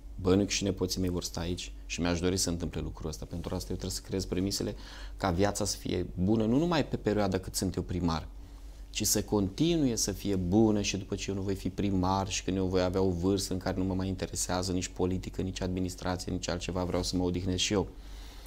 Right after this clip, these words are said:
De aceea trebuie să gândim nu pentru mâine și poi mâine, trebuie să gândim mult mai departe ceea ce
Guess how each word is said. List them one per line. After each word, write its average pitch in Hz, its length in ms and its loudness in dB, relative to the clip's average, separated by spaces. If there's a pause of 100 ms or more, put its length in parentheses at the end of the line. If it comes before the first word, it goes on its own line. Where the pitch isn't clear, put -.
(260)
De - 120 -2
aceea 92 280 2
trebuie 107 240 -6
să 98 100 -2
gândim 101 360 0 (340)
nu 110 160 4
pentru 117 340 4
mâine 95 340 4
și - 140 -4
poi 87 120 -2
mâine, 87 260 0
trebuie 90 220 -6
să 90 60 -2
gândim 95 220 0
mult 123 200 2
mai 113 140 2
departe 92 460 -2
ceea 95 180 0
ce 92 180 -4